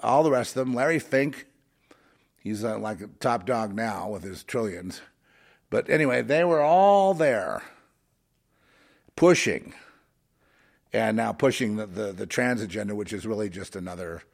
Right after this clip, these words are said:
covid agenda. Trans is covid. They wanna, they also have to get the pedophilia legalized as, uh,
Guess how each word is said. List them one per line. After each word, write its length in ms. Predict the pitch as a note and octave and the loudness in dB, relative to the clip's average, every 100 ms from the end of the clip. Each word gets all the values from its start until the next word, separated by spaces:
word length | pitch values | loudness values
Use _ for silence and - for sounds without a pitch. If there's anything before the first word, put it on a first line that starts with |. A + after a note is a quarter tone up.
| _ _ _ | _ _ _
covid 340 | - A2 F2+ D#2+ | -2 -2 -2 -6
agenda. 520 | C#2+ C#2 A1+ - - - | -10 -10 -10 -10 -14 -8
Trans 340 | A2 G2 F2+ | -4 -2 -4
is 100 | D#2+ | -10
covid. 520 | - E2+ C#2+ C2+ C2 | -8 -6 -6 -10 -14
They 100 | - | -12
wanna, 260 | F2 F2 D#2+ - _ _ _ - | -10 -10 -12 -16 _ _ _ -8
they 80 | |
also 240 | F2 F2+ G2 | -6 -6 -6
have 180 | F2 D#2+ | -8 -8
to 80 | F2 | -10
get 160 | E2 | -10
the 80 | - | -10
pedophilia 580 | E2 D#2 - F2 D#2+ D2 | -8 -8 -8 -10 -10 -12
legalized 640 | E2 D2 B1 C2 D2 - - - | -14 -12 -12 -12 -14 -16 -18 -12
as, 320 | D#2+ D2+ - | -10 -10 -8
uh, 220 | D#2 C#2 | -8 -10